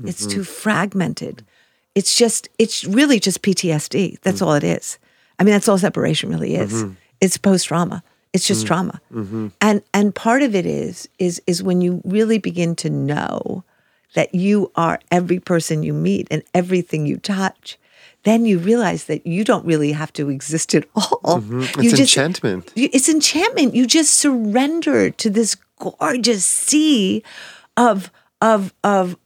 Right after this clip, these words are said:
Speaker 1: of ultimate becoming, which each of you is a part of making. I mean, the, the notion that what some people do is more important than what other people do, that's something we really have to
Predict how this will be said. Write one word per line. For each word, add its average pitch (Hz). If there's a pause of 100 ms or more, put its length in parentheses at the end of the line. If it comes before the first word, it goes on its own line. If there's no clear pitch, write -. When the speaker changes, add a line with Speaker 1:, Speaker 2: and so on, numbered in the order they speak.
Speaker 1:
of 185 (720)
ultimate 262
becoming, 220 (300)
which 262
each 294
of 320
you 233
is 202
a 226
part - (140)
of 202
making. 202 (320)
I 254
mean, 302
the, 170
the 254
notion 294
that 175 (360)
what 226
some 269
people 240
do 220
is 202
more 202
important 226
than 226
what 220
other 294
people -
do, - (320)
that's 294
something 247
we 233
really 359
have 175
to -